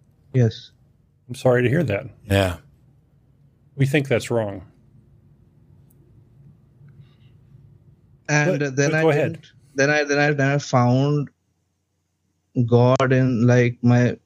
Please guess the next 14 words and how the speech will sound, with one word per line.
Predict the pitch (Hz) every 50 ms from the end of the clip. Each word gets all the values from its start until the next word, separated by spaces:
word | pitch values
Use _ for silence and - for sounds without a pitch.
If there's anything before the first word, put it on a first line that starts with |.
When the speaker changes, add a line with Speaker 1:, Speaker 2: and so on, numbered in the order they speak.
| _ _
Speaker 1:
my, | 131 120 117 117 113 110 101 - - _ _ _ _ _ _ _ _ _ _ _ _ _ _ _ _ _ _ -
my | 117 117
studies. | 117 - - 110 107 104 113 127 143 190 185 - - - - - _ _ _ _ _ _ _ _ _ _ _ _ _ _ _ _ _ _ _ _ _ _ _ _ _ _ _ _ _ _ _ _ _ _ _ _ _ _ _ _ _ _ _ _ _ _ _ _ _ _ _ _ _ _ _ _ _ _ _ _ _ -
But | 127 117 123 123 120 110 117
then, | 123 120 120 120 123 123 120 113 -
but | 117 117 107 113
then | 120 117 120
you | 120 123 120
say | - - 120 117 117
that | 110 117 113 101 117
these | 117 117 113 -
studies | - 120 113 107 110 110 110 107
are | 110 110
not, | 110 110 104 101 -